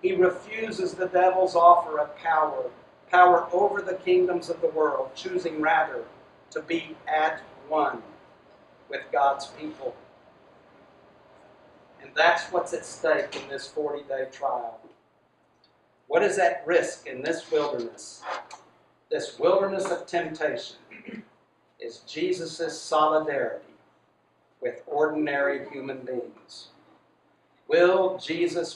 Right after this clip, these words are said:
be one of us? Will he choose to go through the motions, only appearing to be human, watching from a distance, a demigod walking the earth, not knowing what it is to be human?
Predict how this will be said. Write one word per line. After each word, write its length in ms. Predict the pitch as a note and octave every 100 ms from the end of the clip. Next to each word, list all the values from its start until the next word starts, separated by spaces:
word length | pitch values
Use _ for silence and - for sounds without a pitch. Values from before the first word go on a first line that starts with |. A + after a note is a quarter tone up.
| - -
be 360 | E3 D#3 C#3
one 220 | B2 B2+ A#2+
of 120 | -
us? 460 | - - - - - _ _ _ _ _ _ _ _ -
Will 260 | E3+ G3
he 240 | G3+ G3+ F3+
choose 840 | - G#3 G3+ D#3 - - - - _ - - - - -
to 60 | C#3
go 340 | E3 E3 E3
through 300 | F3+ G3+ G3+
the 120 | F#3+
motions, 840 | F#3 F3+ - - - - - - - _ _
only 400 | E3 F#3 F#3+ F#3
appearing 600 | F3 - G#3 G#3 G#3 G#3
to 100 | G3
be 160 | F#3+ F#3
human, 500 | E3+ E3+ D#3 - - _ _ _ _ _ -
watching 480 | - F4+ - G3+ -
from 220 | F#3 F3+
a 120 | F3+
distance, 800 | E3+ - - - - - - - _ _ _ _ C#3
a 140 | -
demigod 800 | E3+ G#3 G#3 - G3 F#3+ G3 -
walking 440 | F3 - G#3 G#3 G3
the 180 | F#3+
earth, 360 | F3+ D3+ - -
not 280 | D#3 E3+ E3+
knowing 400 | F3 D#3 B2+ A#2+ - _ _ -
what 180 | D#3+ D#3
it 80 |
is 240 | E3+ F#3 -
to 80 | F3+
be 160 | F#3
human? 440 | F3+ F3+ D#3 -